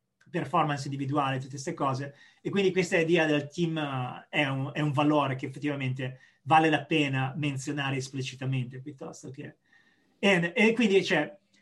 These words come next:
e l'idea è tu hai questi emoji fatti appositamente per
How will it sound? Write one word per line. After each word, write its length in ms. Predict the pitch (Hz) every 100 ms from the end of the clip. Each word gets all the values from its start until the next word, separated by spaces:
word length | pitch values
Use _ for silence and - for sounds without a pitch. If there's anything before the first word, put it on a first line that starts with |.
| _
e 180 | - 220
l'idea 320 | 226 269 247
è 100 | 170
tu 120 | 214 214
hai 160 | 208
questi 360 | - 208 - 185
emoji 720 | 190 165 147 160 139 220 220 _ _
fatti 360 | _ 180 180 180
appositamente 720 | - 147 151 156 156 135 131
per 560 | - 170 160 139 131